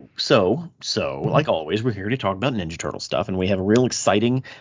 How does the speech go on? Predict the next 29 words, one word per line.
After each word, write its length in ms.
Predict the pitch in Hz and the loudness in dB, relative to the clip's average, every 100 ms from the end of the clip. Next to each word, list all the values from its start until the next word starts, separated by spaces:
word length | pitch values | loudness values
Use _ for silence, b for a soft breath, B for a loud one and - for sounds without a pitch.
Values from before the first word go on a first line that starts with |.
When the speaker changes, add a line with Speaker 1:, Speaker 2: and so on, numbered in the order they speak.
| _ | _
Speaker 1:
topic 360 | - 104 117 | -2 -2 0
to 80 | 160 | -2
talk 280 | - 80 64 | -2 -4 -4
about. 360 | 64 62 - - B B B | -6 -4 -4 -8 B B B
Uh, 220 | - 78 | -6 -4
but, 160 | 82 90 | -4 -2
but, 220 | 98 90 | -2 -2
but, 180 | 95 85 - _ _ _ - - | -2 -4 -6 _ _ _ 0 0
no, 80 | |
what 240 | 101 160 - | 2 2 2
you 60 | |
been 100 | 285 | 2
up 160 | 196 214 | 2 2
to? 260 | - - - _ _ _ _ _ _ _ _ _ | -4 -6 -8 _ _ _ _ _ _ _ _ _
Speaker 2:
Oh, 340 | 143 196 67 - - _ - | 6 6 4 -4 -16 _ -2
I 120 | 107 | 2
wasn't 240 | 117 113 | 2 2
prepared 320 | 120 147 156 | -2 0 0
for 80 | - | 0
that. 240 | 78 73 - - | -4 -6 -10 0
Um, 540 | 120 123 135 131 131 131 B B B B _ _ _ - _ _ | 4 6 6 4 2 -2 B B B B _ _ _ -20 _ _
<laughs> 80 | 147 - _ _ _ _ _ _ b b - | -8 -8 _ _ _ _ _ _ b b 0
we 100 | 233 | 2
normally 400 | 190 202 208 139 | 2 0 2 2
don't 180 | 139 - | 0 -2
ask 320 | 127 170 - | -4 -6 -2
that 240 | 101 - | -2 -2
question. 500 | - 98 - - 76 135 | -2 -2 -2 -6 -4 0
Speaker 1:
<laughs> 520 | 196 - 208 - _ | 0 0 -2 -4 _